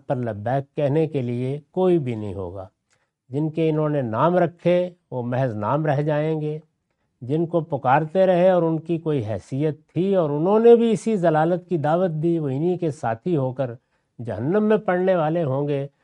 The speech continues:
اور اللہ تعالیٰ اپنے فرشتوں کو اور ان جنات کو بھی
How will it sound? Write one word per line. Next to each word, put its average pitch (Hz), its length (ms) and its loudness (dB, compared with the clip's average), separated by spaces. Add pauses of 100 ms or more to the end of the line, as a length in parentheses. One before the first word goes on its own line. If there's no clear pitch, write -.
(300)
اور 107 120 -8
اللہ 123 340 -6
تعالیٰ 120 320 -6
اپنے 120 340 -8 (760)
فرشتوں 135 500 -2
کو 107 200 -12 (160)
اور 113 220 -6
ان 151 280 -2
جنات 113 600 2
کو 139 120 0
بھی 104 220 -8